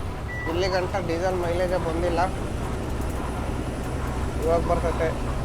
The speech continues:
ಈ ರೋಡ್ನಾಗ ಬಂದು ನಮ್ದು ಭಾರಿ ಲಾಸ್ ಆಗ್ಬಿಡ್ತು ಈ ಟ್ರಿಪ್ಪು. ಹೈದ್ರಾಬಾದ್ ನಾಗ್ಪುರ್ ಮೇಲೆ ಹೋಗಿದ್ರೆ ಏನೂ ಆಗ್ತಿದ್ದಿಲ್ಲ. ನಾವು ರೂಟ್ ಚೇಂಜ್ ಮಾಡಿದ್ವಿ, ಈ ಕಡೆ ಹೋದ್ರಾತ ಅಂತೇಳಿ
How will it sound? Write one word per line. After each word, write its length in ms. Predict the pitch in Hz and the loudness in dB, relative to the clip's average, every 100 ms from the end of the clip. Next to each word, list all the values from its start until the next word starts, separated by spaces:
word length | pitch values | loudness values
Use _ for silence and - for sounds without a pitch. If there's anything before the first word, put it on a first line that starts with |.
| - - | -2 2
ಈ 80 | 196 | 2
ರೋಡ್ನಾಗ 420 | 196 226 240 247 | 6 4 6 4
ಬಂದು 400 | 208 226 240 240 233 214 185 180 165 165 160 - - - - - - - - - - - | 6 4 6 8 10 10 8 6 6 4 2 2 0 0 0 2 0 0 0 -2 -2 0
ನಮ್ದು 300 | 170 165 - | 2 2 4
ಭಾರಿ 240 | 156 170 208 | 4 6 6
ಲಾಸ್ 300 | 190 196 208 | 6 6 4
ಆಗ್ಬಿಡ್ತು 380 | 202 196 190 190 | 4 2 2 2
ಈ 60 | |
ಟ್ರಿಪ್ಪು. 360 | 170 185 - 185 170 - - - - | 2 2 4 2 2 2 0 0 2
ಹೈದ್ರಾಬಾದ್ 460 | 165 185 208 202 196 | 4 6 6 6 4
ನಾಗ್ಪುರ್ 420 | 190 185 - 202 | 4 2 2 0
ಮೇಲೆ 200 | 196 185 | 0 2
ಹೋಗಿದ್ರೆ 760 | 190 185 185 202 180 - - - - - - - - 160 | 2 0 2 2 2 0 -4 -4 -4 -4 -4 -4 -2 2
ಏನೂ 140 | 175 190 | 2 4
ಆಗ್ತಿದ್ದಿಲ್ಲ. 640 | 190 196 170 180 165 160 | 2 2 0 2 4 4
ನಾವು 240 | 156 170 | 4 4
ರೂಟ್ 360 | 170 202 214 - | 4 4 4 6
ಚೇಂಜ್ 240 | 214 214 | 6 6
ಮಾಡಿದ್ವಿ, 720 | 208 202 190 185 190 - - | 6 6 6 4 4 2 0
ಈ 20 | 180 | 2
ಕಡೆ 140 | 208 190 | 4 6
ಹೋದ್ರಾತ 520 | 190 190 185 180 - | 6 6 6 6 6
ಅಂತೇಳಿ 400 | 175 175 170 175 | 2 4 4 4